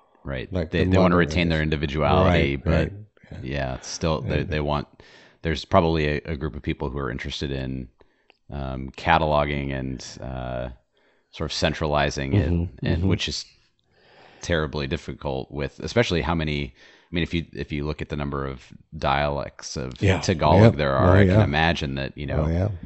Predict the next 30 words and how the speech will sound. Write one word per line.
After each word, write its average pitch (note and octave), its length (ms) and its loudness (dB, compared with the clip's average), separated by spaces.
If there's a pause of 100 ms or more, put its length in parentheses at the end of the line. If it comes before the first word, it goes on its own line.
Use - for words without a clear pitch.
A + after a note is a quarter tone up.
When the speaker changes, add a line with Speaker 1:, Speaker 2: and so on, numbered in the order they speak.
(520)
Speaker 1:
with E2 160 -4
all D#2+ 120 4
the D2 60 -6
different D2 260 -2
islands D#2+ 460 0
and D2+ 60 -4
everything, C#2+ 220 -4
that C2 140 -12
there's, - 580 -8
uh, G#1 100 -14 (220)
there's B1+ 340 -10
a - 60 -10
challenge C#2 560 -4
in C2+ 80 -6
Speaker 2:
Mm-hmm. B1+ 60 -10
Speaker 1:
centralizing B1+ 880 -4
the, - 260 -10
this - 300 -8
as - 80 -12
an C2 100 -8
art. C#2 360 -6 (1000)
Speaker 2:
And, G2 180 2
and G2+ 200 2
that's G2+ 200 2
another G#2 300 2
thing. F2 260 2
There, F#2 240 2
there, F#2 300 0 (600)
sometimes F#2+ 600 4
there's, F2+ 300 0